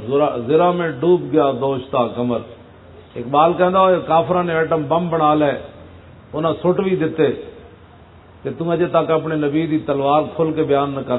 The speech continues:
سکے ہو۔ یہ اجے تک گا-، تقریر کردے ہیں، کہندے نے، اسلام امن سے پھیلا، اسلام اخلاق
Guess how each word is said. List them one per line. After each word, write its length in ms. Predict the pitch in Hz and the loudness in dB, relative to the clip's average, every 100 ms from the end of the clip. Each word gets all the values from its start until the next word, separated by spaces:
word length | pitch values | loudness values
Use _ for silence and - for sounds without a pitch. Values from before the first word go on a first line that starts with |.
| - | -4
سکے 220 | 117 107 | -8 -8
ہو۔ 300 | 107 - - - - - 226 214 220 - - - - 214 220 220 285 202 190 - - - - - - - - - - - - - - - - - | -12 -12 -16 -14 -12 -10 -8 -8 -10 -10 -10 -8 -6 -6 -6 -8 -10 -14 -14 -14 -16 -18 -20 -20 -20 -20 -20 -20 -20 -20 -20 -20 -20 -20 -20 -10
یہ 160 | 131 156 | 0 0
اجے 160 | 160 | 0
تک 260 | 160 160 135 | 0 0 2
گا-، 320 | 151 156 151 | 4 4 2
تقریر 320 | 160 156 175 175 | -4 -2 0 2
کردے 260 | 175 160 170 | 0 0 0
ہیں، 100 | 160 | 0
کہندے 200 | 151 156 | -2 -2
نے، 80 | 143 | -4
اسلام 380 | 139 147 151 | -2 -2 -2
امن 180 | 143 147 135 | -4 -6 -6
سے 80 | 143 | -6
پھیلا، 220 | 113 123 120 - - - - - - - - - - - - - - | -4 -4 -4 -10 -20 -20 -20 -20 -20 -20 -20 -20 -20 -20 -20 -20 -20
اسلام 380 | 120 147 156 156 | -10 -2 0 0
اخلاق 340 | 131 147 156 | -2 2 2